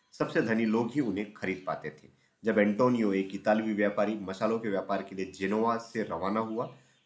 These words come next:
तो उसे पता चला कि उसके पास एक दुर्लभ खजाना था, जिसकी मसाले वाले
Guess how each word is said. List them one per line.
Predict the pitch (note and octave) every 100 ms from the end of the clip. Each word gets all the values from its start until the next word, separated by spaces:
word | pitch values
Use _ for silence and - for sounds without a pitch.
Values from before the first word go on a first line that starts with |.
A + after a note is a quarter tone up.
| -
तो | B2
उसे | A#2+ D#3+ E3 -
पता | A2+ -
चला | B2 A2 A#2
कि | - G3 - _ _ _ _ _ _ _ _
उसके | - - D3
पास | B2+ B2
एक | A2+ G2
दुर्लभ | G2 G2+ G#2
खजाना | - E2 E2 D2+
था, | D2+
जिसकी | D#2+ G2 - A#2+
मसाले | G2 - G#2 A#2
वाले | G#2 G2 G#2